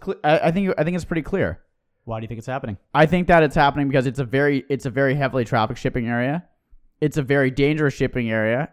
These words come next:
Speaker 1: and because it is unique in that it throws a compass off, and if you're inexperienced, just that little, if you're in high, if you're already in this hazardous area, and there's that little bit of difference with the compass,
Speaker 2: Yeah.
Speaker 1: you can, you can get lost. It can fuck you up.
Speaker 2: Okay.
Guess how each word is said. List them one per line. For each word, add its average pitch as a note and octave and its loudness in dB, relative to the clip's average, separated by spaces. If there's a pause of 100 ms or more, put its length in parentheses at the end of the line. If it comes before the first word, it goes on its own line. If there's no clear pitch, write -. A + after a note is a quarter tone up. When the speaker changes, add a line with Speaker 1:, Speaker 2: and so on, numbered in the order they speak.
Speaker 1:
and D#3 2
because D3+ 2
it C#3 -4
is D#3+ 0
unique D#3+ -4
in C#3 -6
that B2 2 (340)
it C#3+ 2
throws C#3+ 2
a D3+ -2
compass E3+ -4
off, G2+ 0
and B2+ -4
if B2+ -2
you're B2+ -2
inexperienced, C3 -2 (140)
just C#3+ -4
that C3 2
little, C#3 -2 (200)
if D3+ 0
you're G3+ 8
in G3+ 4
high, E3 2
if D#3+ -2
you're F#3 2
already F3 2
in F3 -6
this D3+ -6
hazardous C#3+ 0
area, B2 0 (240)
and C3+ -6
there's C#3 -2
that C3+ 0
little D#3+ 4
bit D#3 4
of C#3 -6
difference A#2+ -4 (240)
with C3+ -2
the D3+ -2
compass, F3 -4 (180)
Speaker 2:
Yeah. A2 -8 (180)
Speaker 1:
you B2 -2
can, D3+ -2
you C#3 -4
can D#3+ -4
get D#3 2
lost. E3+ 2
It C3+ -6
can C3 -4
fuck D#3 0
you F3+ 0
up. - -4 (160)
Speaker 2:
Okay. G#2 -14